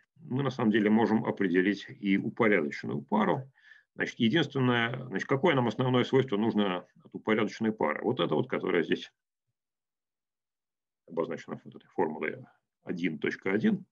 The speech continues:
да. Надо, чтобы, если первые члены двух пар совпадают, и последние члены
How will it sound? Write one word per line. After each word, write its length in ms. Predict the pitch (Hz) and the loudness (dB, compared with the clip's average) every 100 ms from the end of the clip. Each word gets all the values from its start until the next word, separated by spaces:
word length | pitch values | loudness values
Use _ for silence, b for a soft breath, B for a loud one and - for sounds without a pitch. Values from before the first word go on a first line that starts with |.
| - | -14
да. 300 | - - 131 B B B B - | -10 -10 -12 B B B B -6
Надо, 220 | 131 131 | 0 0
чтобы, 340 | 131 127 - 123 | 2 0 2 2
если 280 | 127 127 | 4 4
первые 420 | 113 139 117 107 104 | 4 4 6 6 4
члены 500 | 107 98 87 85 - _ | 2 2 2 -2 -6 _
двух 400 | - 80 98 - | -16 -4 -4 0
пар 180 | 92 - | -2 -2
совпадают, 540 | - - 139 190 131 | -6 -6 0 2 2
и 20 | |
последние 480 | 107 104 87 - 160 | 0 -2 0 2 0
члены 580 | 131 143 127 117 101 | -2 -2 0 0 0